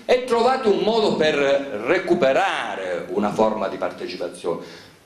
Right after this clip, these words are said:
Non dovete arrivare all'esagerazione degli anni nostri. Vorrei ricordare, visto che si sono fatti tanti ricordi,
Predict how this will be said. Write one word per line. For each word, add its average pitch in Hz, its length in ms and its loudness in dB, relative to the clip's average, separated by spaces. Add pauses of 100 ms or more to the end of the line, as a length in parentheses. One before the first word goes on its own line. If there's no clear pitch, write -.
Non 165 260 2
dovete 180 320 0
arrivare 120 400 0
all'esagerazione 110 840 0
degli 104 200 0
anni 101 200 -2
nostri. 90 540 -4 (1900)
Vorrei 110 340 2
ricordare, 113 680 0
visto 104 300 -6
che 98 80 -4
si - 180 -4
sono 95 220 -8
fatti 110 280 -2
tanti 92 320 -6
ricordi, 85 760 -6